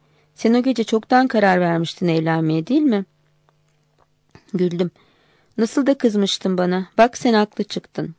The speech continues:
"Yıllar nasıl geçiyor?" dedi. "Keşke haklı çıkmasaydım." "Hep bir an önce büyümek isterdim, unuttun mu?" dedim. "Meğerse büyümek o kadar güzel bir şey değilmiş." Elimi tuttu.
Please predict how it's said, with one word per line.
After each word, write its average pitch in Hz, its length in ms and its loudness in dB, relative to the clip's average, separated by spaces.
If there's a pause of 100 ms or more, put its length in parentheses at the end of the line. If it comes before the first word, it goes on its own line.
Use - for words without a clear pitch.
(1400)
"Yıllar 240 340 2
nasıl 226 240 -4
geçiyor?" 185 460 -6
dedi. - 260 -14 (680)
"Keşke 277 300 -4
haklı 208 260 -4
çıkmasaydım." 175 800 -6 (1300)
"Hep - 260 0
bir 302 100 4
an 285 140 6
önce 254 280 2
büyümek 226 300 0
isterdim, 175 480 0
unuttun 202 440 0
mu?" 220 120 2
dedim. 170 320 -4 (420)
"Meğerse 262 400 2
büyümek 233 300 0
o 233 60 0
kadar 214 320 2
güzel 202 420 -2
bir 190 60 -10
şey 190 280 -8
değilmiş." 170 600 -6 (1300)
Elimi 226 280 2
tuttu. - 420 -8